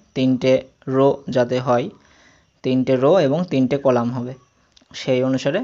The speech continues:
এইভাবে ছকটা কাটবে। ছকের একদম উপরে প্রথমে আসলটা লিখবে দশ হাজার। দেখো,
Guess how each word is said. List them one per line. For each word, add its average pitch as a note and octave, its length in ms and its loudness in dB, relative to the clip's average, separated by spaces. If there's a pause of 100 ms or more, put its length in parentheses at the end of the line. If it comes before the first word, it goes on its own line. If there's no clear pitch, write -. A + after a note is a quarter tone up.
(100)
এইভাবে C3+ 340 -4
ছকটা C3 300 -8
কাটবে। - 260 -14 (400)
ছকের D3 500 -4 (280)
একদম D3 240 -4 (140)
উপরে C#3 300 0 (640)
প্রথমে D3+ 340 -2 (220)
আসলটা D3+ 420 -2
লিখবে C3 260 -4 (580)
দশ C3 280 0
হাজার। B2 220 -8 (800)
দেখো, C3+ 280 -2